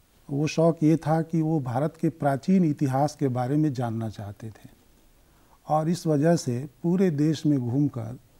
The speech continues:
पुरातात्विक सामग्रियों को इकट्ठा करते थे और उनका ये परिश्रम बाद में इलाहाबाद में एक संग्रहालय के रूप में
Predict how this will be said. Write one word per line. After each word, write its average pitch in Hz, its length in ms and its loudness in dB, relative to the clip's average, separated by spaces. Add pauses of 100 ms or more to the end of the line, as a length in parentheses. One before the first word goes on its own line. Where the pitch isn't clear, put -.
(220)
पुरातात्विक 156 680 0
सामग्रियों 139 560 -2
को 160 180 -6
इकट्ठा - 420 -8
करते 107 400 -12
थे - 140 -20 (1500)
और 170 260 2
उनका 160 380 0
ये 156 200 2
परिश्रम 135 640 0 (280)
बाद 131 340 -2
में 131 160 -2
इलाहाबाद 139 640 2
में 123 180 -4
एक 147 300 -6
संग्रहालय 131 640 -2
के 123 160 -8
रूप 107 240 -10
में 147 80 -6